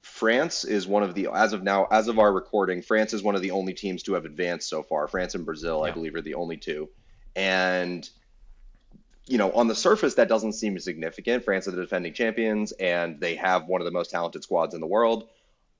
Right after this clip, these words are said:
Speaker 1: But it's actually significant because,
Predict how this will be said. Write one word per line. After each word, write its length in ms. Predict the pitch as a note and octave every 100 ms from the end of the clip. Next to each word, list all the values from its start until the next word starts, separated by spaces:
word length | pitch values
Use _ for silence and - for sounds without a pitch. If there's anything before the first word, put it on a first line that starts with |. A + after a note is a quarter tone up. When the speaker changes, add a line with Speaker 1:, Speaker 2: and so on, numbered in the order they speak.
| _ _ -
Speaker 1:
But 180 | C3 C3+
it's 140 | C3
actually 320 | B2 C3+ -
significant 680 | D#3 B2 A#2 - C3 G2+ F#2
because, 500 | G2+ - A2+ G2+ F2